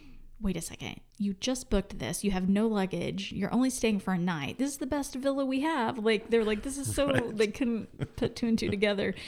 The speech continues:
Speaker 1: It had the most privacy for sure. Um, man, it was, that was, like, it was really, really incredible.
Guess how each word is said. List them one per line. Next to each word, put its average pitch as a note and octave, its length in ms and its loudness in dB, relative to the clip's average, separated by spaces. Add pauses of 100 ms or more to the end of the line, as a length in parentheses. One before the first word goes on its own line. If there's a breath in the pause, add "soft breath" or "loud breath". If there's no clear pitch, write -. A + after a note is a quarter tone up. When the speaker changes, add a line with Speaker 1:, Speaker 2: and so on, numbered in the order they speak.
(120)
Speaker 1:
It A3 120 2
had B3 240 0
the B3+ 80 4
most G3+ 640 4
privacy G3+ 720 0
for - 200 -6
sure. G3 720 0
Um, G3 540 -2
man, G3+ 380 2
it - 100 -4
was, - 160 -12
that - 240 -8
was, - 140 -10
like, - 280 -10 (400 loud breath)
it - 60 -6
was F3+ 160 -2
really, - 540 -4
really E2+ 220 -6
incredible. - 580 -10